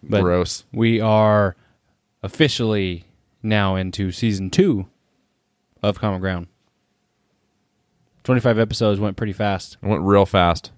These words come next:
Speaker 2: We got picked up for a second season, though, so there's that.
Speaker 1: That's awesome.
Speaker 2: It was our own decision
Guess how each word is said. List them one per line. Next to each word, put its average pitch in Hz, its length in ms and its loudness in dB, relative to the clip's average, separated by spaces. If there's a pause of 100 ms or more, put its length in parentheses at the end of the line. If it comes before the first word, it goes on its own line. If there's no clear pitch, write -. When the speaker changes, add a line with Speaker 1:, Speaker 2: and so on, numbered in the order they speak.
(160)
Speaker 2:
We 101 100 -2
got 123 120 2
picked 147 180 -2
up 127 120 -2
for 139 100 0
a 135 40 2
second 131 260 0
season, 151 260 2
though, 104 140 4
so 101 160 -2
there's 90 160 -2
that. 120 280 4 (140)
Speaker 1:
That's 90 180 -12
awesome. 90 400 -6
Speaker 2:
It - 60 -14
was 85 120 -4
our 90 140 6
own 92 120 2
decision 110 420 0